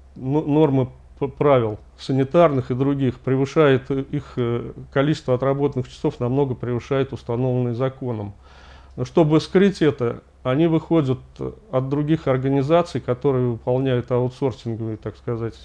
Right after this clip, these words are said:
э, компании, они выходят от этих компаний и исполняют те же обязанности. Н-, некоторые сотрудники, такие как, например, водители погрузчиков,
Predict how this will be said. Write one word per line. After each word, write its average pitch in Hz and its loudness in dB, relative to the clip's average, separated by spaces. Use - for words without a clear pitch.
э, 123 -12
компании, 127 0
они 123 -2
выходят 131 -2
от 113 -6
этих 127 -6
компаний 123 -4
и 123 -10
исполняют 123 -6
те 127 0
же 120 0
обязанности. 110 -4
Н-, 117 -6
некоторые 131 0
сотрудники, 147 -2
такие 120 -8
как, - -8
например, 120 -6
водители 127 0
погрузчиков, 135 -2